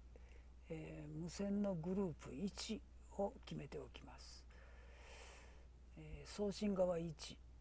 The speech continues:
えー、受信側も一。えー、次に、えー、受信した番号の、えー、入れ物を作ります。こ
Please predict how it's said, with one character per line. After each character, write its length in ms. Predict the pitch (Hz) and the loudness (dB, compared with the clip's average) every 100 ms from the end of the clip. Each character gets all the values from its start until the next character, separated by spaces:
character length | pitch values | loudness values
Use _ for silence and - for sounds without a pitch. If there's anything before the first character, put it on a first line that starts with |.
| - | -12
え 720 | - - 156 156 156 156 151 143 | -10 -8 -8 -10 -10 -10 -8 -4
ー、 0 | |
受 120 | 160 | -2
信 260 | - 170 | 0 0
側 220 | 160 147 156 | 0 0 0
も 120 | 180 | 0
一。 360 | 127 - - - - - - - - - - - - - - - - - - - - - - - - - - - - - - - - - | -2 -4 -6 -6 -14 -14 -14 -14 -14 -14 -14 -14 -12 -12 -12 -12 -12 -14 -14 -14 -14 -14 -14 -14 -14 -14 -14 -12 -14 -14 -14 -14 -14 -6
え 360 | 160 147 147 143 | -2 0 -2 -4
ー、 60 | - | 2
次 240 | - 269 | 10 10
に、 380 | 165 185 196 196 - 160 | 10 4 2 0 -6 -4
え 320 | 147 147 147 | -2 -2 -2
ー、 40 | 147 | 4
受 120 | 202 | 4
信 320 | - 247 254 | 6 8 8
し 200 | 240 - | 6 2
た 280 | 226 170 175 147 | 4 4 2 2
番 300 | 202 247 247 | 4 6 6
号 240 | 185 - - - - - - - - - - - - - - - - - | 6 2 -8 -14 -14 -14 -14 -14 -14 -14 -14 -14 -14 -14 -14 -14 -14 0
の、 220 | 175 190 - - 147 | 4 4 2 -8 -4
え 400 | 143 143 - 165 - | -4 -4 -6 -4 4
ー、 60 | |
入 100 | 214 | 10
れ 40 | 226 | 10
物 240 | 214 202 | 10 8
を 100 | 185 | 6
作 220 | - - 165 | 2 -2 0
り 80 | |
ま 160 | 151 151 | 0 -2
す。 340 | - - - - - - - - - - - - - - - - - - - | -6 -6 -8 -10 -12 -14 -14 -14 -14 -14 -14 -14 -14 -14 -14 -12 -12 -12 -12
こ 80 | - | -10